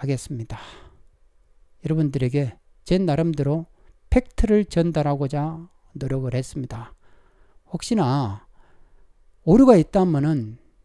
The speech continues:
그거를 조세심판원 그쪽에서는 결정문을 한번 줘보시기 바랍니다. 그러면 내가 이게 정정하는 그 영상을 다시 찍겠습니다. 예. 그러니까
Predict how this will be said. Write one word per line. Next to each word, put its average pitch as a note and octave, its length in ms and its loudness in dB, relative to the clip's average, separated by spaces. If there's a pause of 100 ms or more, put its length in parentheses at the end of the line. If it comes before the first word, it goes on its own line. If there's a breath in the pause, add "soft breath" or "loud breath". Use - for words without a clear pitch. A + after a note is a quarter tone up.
(140)
그거를 F#3 640 0 (240)
조세심판원 E3+ 1200 -2 (100)
그쪽에서는 C#3 840 -2 (340 soft breath)
결정문을 G3+ 540 0
한번 E3 260 -4
줘보시기 E3+ 600 -4
바랍니다. A#2 600 -12
그러면 C#3+ 280 -8
내가 C3+ 200 -4
이게 B2 220 -4
정정하는 D#3+ 800 -4 (640 soft breath)
그 C3 380 -6 (600)
영상을 E3 400 0
다시 - 320 -6
찍겠습니다. - 800 -12 (680)
예. B2+ 120 -8 (420)
그러니까 D3 360 -8